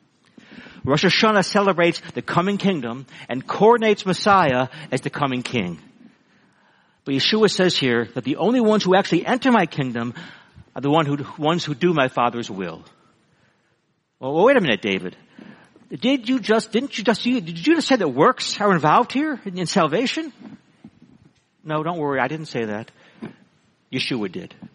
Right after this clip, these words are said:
<laughs> Yeshua said, "Only those who obey my Father in heaven will enter the kingdom of heaven." And then he says in, in John fifteen fourteen,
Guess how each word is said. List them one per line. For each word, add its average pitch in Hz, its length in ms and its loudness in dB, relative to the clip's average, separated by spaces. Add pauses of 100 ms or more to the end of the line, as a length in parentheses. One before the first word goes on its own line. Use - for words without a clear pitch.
(380)
<laughs> - 1000 -8
Yeshua 226 360 4
said, 185 220 0
"Only 220 240 2
those 196 300 4
who 190 320 0 (120)
obey 190 380 4
my 247 180 4
Father 240 400 4
in 254 60 4
heaven 220 440 2 (460)
will 240 120 2
enter 208 240 0
the 233 80 0
kingdom 226 300 2
of 196 100 0
heaven." 104 340 -2 (960)
And 170 100 2
then 220 60 4
he 233 60 6
says 233 180 2
in, 208 120 0
in 196 140 0
John 208 280 2
fifteen 226 420 0
fourteen, 185 560 0